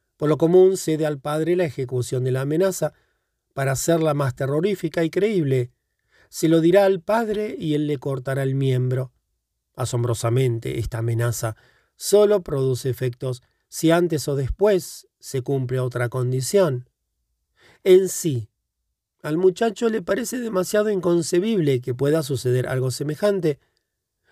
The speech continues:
pero si a raíz de esa amenaza puede recordar la visión de unos genitales femeninos, o poco después le ocurre verlos, unos genitales a los que les falta esa pieza apreciada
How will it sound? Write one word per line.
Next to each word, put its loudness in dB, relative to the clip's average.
pero 4
si 0
a 2
raíz 0
de -2
esa -4
amenaza -4
puede 0
recordar 0
la 0
visión 4
de -6
unos -6
genitales -6
femeninos, 0
o -4
poco 0
después 4
le 0
ocurre 0
verlos, 4
unos 0
genitales 4
a -2
los 0
que -2
les 0
falta -4
esa -4
pieza -2
apreciada -2